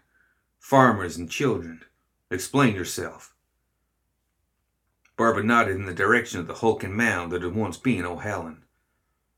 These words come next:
"One of your farmers killed O'Halloran with a knife through the eye for wanting a drink. The rest was self-defense."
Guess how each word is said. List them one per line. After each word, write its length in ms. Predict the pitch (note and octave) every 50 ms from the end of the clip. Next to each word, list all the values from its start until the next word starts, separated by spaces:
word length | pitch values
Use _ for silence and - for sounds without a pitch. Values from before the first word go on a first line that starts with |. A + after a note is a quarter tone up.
| _ _ _
"One 220 | - G2 A2+ B2 A#2
of 80 | A2
your 160 | G#2+ G#2 F#2 -
farmers 600 | - - - - C3+ C3 B2+ A2 G2 F#2 F2 F2
killed 320 | - - A2+ G#2 G2+ F#2+
O'Halloran 460 | G2 F2+ F2+ A2+ A2+ A#2 A2 G2 F2+
with 160 | F2 F2+ E2+
a 40 | F2
knife 340 | F2+ G#2 A2+ G#2+ F#2 E2+ -
through 160 | - - F#2+
the 160 | E2 F2 F#2+
eye 220 | A2 A2+ G2+ F#2 F#2
for 120 | - G2
wanting 380 | F#2+ G2 G#2+ G#2+ G#2 G2 F#2 F2+
a 40 | E2+
drink. 480 | E2 B2 C#3+ C#3 A2 - - - - _ _ _ _ _ _ _ _ _ _ _ _ _ _ _ _ _ _ _ _ _ _ -
The 60 | F#2
rest 400 | F2 G#2+ C3 A2+ G2+ F2 - -
was 140 | F#2 E2+ -
self-defense." 840 | G#2+ G2 F2+ - E2 D#2+ - - A2+ F#2+ - - - - -